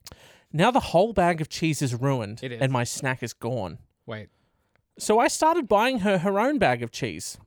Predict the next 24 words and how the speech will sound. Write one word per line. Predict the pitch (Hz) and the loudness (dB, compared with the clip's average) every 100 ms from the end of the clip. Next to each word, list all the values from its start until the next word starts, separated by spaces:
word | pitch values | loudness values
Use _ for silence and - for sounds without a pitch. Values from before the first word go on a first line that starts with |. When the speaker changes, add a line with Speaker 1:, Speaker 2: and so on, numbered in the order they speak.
| - | 0
Speaker 1:
I | 294 | 0
Speaker 2:
Oh, | 190 - 226 | 0 -2 0
I | |
was, | 226 220 | 0 0
that | 175 208 | -2 2
was, | 226 202 | 2 2
my | 190 | 2
question | - 190 190 | 2 0 0
was | 180 | 2
gonna | 160 | 2
be, | 139 | 4
why | 147 | 4
is | 160 | 4
he | 160 | 2
saying | 151 135 123 | 2 0 0
my | 117 120 | 0 0
bag | 120 110 107 | 2 0 -2
of | |
cheese? | - 107 104 - - - | -6 -8 -8 -12 -20 -4
That | 127 127 | -2 -2
makes, | 123 | -4
so | - 131 | 0 0
there's | 120 131 120 | 2 0 2
alternate. | 127 127 131 117 | 0 0 0 -2